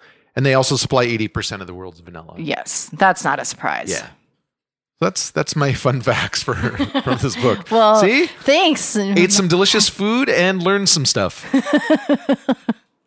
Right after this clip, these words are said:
Speaker 2: We're in class.
Speaker 1: Yep. What'd you give it for design and layout?
Speaker 2: I gave it a five, and pretty much, uh, what you were talking about, um,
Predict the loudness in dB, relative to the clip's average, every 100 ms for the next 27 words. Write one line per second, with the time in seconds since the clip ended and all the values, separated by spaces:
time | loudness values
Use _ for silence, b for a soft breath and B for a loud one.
0 | _ _ _ b b b b 0 2 2
1 | 2 2 2 0 0 -2 0 -2 -2 _
2 | _ _ _ -2 0 0 2 0 0 -2
3 | 0 0 0 -2 -4 -2 2 2 2 0
4 | -2 2 4 4 2 -2 -6 -16 -18 -4
5 | -2 0 0 -2 -6 -12 -18 -20 -10 -4
6 | -2 0 0 0 -2 -4 -6 -8 -6 -6
7 | -10 -6 -2 -2 -2 -6 -4 -4 -6 -4
8 | -4 -4 -12